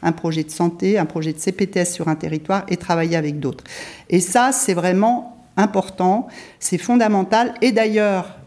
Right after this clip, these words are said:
je sais pas si les professionnels ont tous compris l'intérêt des C P T S, mais en tout cas,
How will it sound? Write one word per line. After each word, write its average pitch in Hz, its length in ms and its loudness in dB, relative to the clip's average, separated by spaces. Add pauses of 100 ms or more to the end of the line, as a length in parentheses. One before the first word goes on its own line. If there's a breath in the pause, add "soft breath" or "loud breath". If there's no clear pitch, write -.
je 175 120 -2
sais 190 180 0
pas 190 180 2
si 180 200 -4
les 160 100 0
professionnels 165 760 -2
ont 151 80 0
tous 240 240 -4
compris 196 380 -2
l'intérêt 147 380 -2
des 147 80 -8
C - 160 -6
P 160 120 -14
T 226 120 -4
S, 294 200 -2
mais 156 80 2
en 190 100 4
tout 226 160 -4
cas, 214 360 2